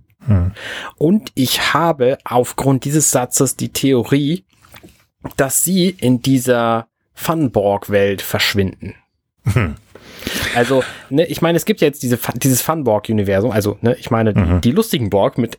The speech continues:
Speaker 2: Agnes als Held, so, ähm, die der, der Sternflotte helfen, von denen wissen wir aber im gesamten sonstigen Kanon nicht viel.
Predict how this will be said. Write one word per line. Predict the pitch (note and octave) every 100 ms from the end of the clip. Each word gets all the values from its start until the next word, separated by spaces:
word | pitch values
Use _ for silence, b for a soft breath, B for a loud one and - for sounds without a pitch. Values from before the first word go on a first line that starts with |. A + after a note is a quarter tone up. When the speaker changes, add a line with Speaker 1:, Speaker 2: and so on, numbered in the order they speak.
| -
Speaker 2:
Agnes | B2+ D3 A#2+
als | G#2 G2
Held, | A2 E3 - -
so, | - E3+ A#3+ - -
ähm, | C3 C3+ C#3 C#3+ - B B B -
die | E3+ D#3+ A#2
der, | C#3+ C#3 B2
der | A#2+ B2
Sternflotte | - C#3+ C#3+ C3+
helfen, | B2+ C#3 G#2+
von | G#2+ C#3+
denen | D3+ D3 C3
wissen | D#3 C#3
wir | A#2+ G#2+
aber | A2+ A2
im | A2+ A2
gesamten | G#2 A2 A2+ G#2+
sonstigen | A2 B2+ - G#2
Kanon | - G2+ G2 G2+
nicht | C3 -
viel. | - F#2+ F#2+ F3+